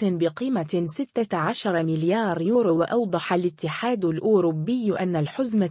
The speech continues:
الجديدة تضاف إلى ستة عشر مليار يورو من خطط الشراء التي تمت المصادقة عليها سابقا. وقد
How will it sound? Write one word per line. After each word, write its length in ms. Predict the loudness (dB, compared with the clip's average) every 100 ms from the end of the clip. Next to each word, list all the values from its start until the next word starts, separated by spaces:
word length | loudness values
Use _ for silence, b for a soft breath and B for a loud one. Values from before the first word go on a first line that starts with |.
| 0
الجديدة 600 | 0 0 0 0 0 0
تضاف 520 | 0 0 0 0 0
إلى 320 | 0 0 0
ستة 480 | 0 -4 0 -2 0
عشر 480 | 0 0 -2 -2 0
مليار 600 | 0 2 2 0 0 0
يورو 260 | 2 2 2
من 180 | 0
خطط 440 | -2 -2 -2 -2 -2
الشراء 580 | -4 0 0 2 0 0
التي 380 | 0 -2 -4
تمت 420 | -2 0 0 -2 -2
المصادقة 920 | -2 -2 -2 -2 0 -2 -4 -4 -2
عليها 480 | 0 0 0 0 -4
سابقا. 760 | 0 0 0 -2 -2 -2 -2 -8 _ _ _ _ _ _ 0
وقد 300 | 2 0